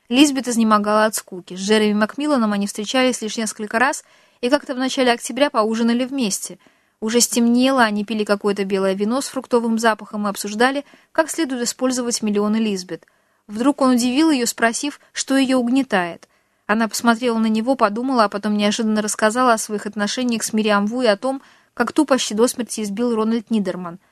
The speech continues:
А виновата была она. За исключением преданного через Аннику Джанини привета, Лизбет от Мириам Ву ни слова не слышала,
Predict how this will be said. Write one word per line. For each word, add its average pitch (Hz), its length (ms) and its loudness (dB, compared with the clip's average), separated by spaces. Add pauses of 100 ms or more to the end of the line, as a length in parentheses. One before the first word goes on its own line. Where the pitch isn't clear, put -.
А 202 100 2
виновата 226 460 0
была 214 320 2
она. 202 360 0 (300)
За 226 120 0
исключением 247 580 2
преданного 226 600 0 (240)
через 233 260 0
Аннику 220 360 0
Джанини 214 420 0
привета, 196 580 -6
Лизбет 214 380 -4
от 202 120 0
Мириам 208 300 2
Ву 233 140 -2
ни 240 100 0
слова 214 300 -2
не 220 120 0
слышала, 202 580 -6